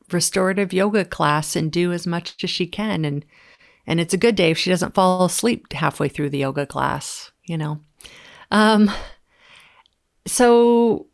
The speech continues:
and my father, when he was diagnosed with cancer, it was pancreatic cancer, which I have to say is one of the, if I die of cancer, that's the one I wanna die of because it's terminal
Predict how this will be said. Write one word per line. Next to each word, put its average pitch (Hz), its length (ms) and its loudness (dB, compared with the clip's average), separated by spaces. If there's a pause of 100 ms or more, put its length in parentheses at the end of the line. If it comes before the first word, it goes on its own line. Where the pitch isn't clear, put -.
(100)
and 214 140 4
my 202 320 2
father, 180 720 0
when 190 380 0
he 254 580 2
was 185 140 0
diagnosed 170 520 -2
with 160 160 -2
cancer, 151 380 -2
it - 20 2
was 151 140 -2
pancreatic 208 560 0
cancer, 147 440 -2
which 147 360 -4 (960)
I - 80 -2
have 190 200 0
to 208 100 -2
say 170 220 0
is 156 180 0
one 165 360 -2
of 190 180 -2
the, 151 760 0 (320)
if 175 160 -2
I 190 180 4
die 175 240 2
of 165 120 0
cancer, 151 340 -2
that's 143 280 0
the 151 100 0
one 143 160 -2
I 139 60 0
wanna 131 240 -2
die 131 280 0
of - 220 -6 (180)
because 151 300 -2
it's - 180 -10
terminal 233 760 2